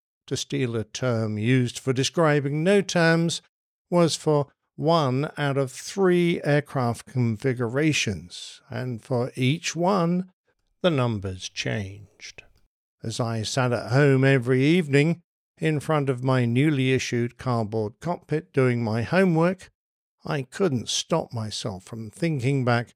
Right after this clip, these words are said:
to the untroubled, carefree handling of the Hornet, and wondered just how on earth they had managed to complicate the Tornado so much.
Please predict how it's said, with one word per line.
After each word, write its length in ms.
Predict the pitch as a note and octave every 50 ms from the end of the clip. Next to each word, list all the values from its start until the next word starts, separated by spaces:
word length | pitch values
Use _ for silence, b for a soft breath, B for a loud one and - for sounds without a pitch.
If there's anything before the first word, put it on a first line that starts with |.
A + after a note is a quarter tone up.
| _ _ _ -
to 120 | - D3
the 200 | B2 B2+ C#3 - -
untroubled, 880 | D#3 E3 F3+ F3+ F3+ F3+ - E3+ D#3 D3 D3 D#3 D3+ C#3+ D3 D3 C#3+ - _
carefree 680 | - - - C#3+ D3 D3 D3 C#3+ - - D#3 C#3+ C#3 C3+
handling 580 | A2+ G#2+ C3 C3+ C3+ B2+ A2 A2 A#2 A2+ A2+ G#2
of 180 | G2+ G2+ G#2+
the 140 | A2+ A2+ G#2+
Hornet, 640 | - - C#3 C3+ C3 A#2+ F2+ F2 G2+ - _ - - _ _ _ _ _ _ _ _ _ _ -
and 200 | C#3+ C#3 C3+ C3
wondered 520 | C#3 C#3 C#3 C#3 C3+ C3 C3 A#2 A#2+ B2 - -
just 300 | - C#3+ C#3 C3 - -
how 420 | - - - D#3 E3 E3 E3 E3+
on 320 | - - D#3+ D3+ C#3+ D3 - - -
earth 420 | - A#3 G#3+ C#3+ F2 E2 - - _ _ _ _ _ - C3
they 140 | B2 A#2
had 140 | A2 G#2 G2+
managed 420 | G2 B2 C3 D3 D3+ C#3+ C3 - -
to 100 | D3 C3
complicate 720 | - - C#3+ C#3 C3+ B2 A#2 - - - A#2+ A2+ C#3+ -
the 80 | - A2
Tornado 920 | - - - - A2+ A#2+ A#2+ B2 B2+ C3+ C#3 B2+ A2 G2+ F#2+ G2+ A2+ B2+ - _ _ _ _ -
so 680 | - - - - G3+ F#3+ D3 G#2+ G2 F#2+ F#2 F2 F2 A2 -
much. 840 | C3 C3+ D3 C#3 A2 F#2 - _ _ _ - - - - - - -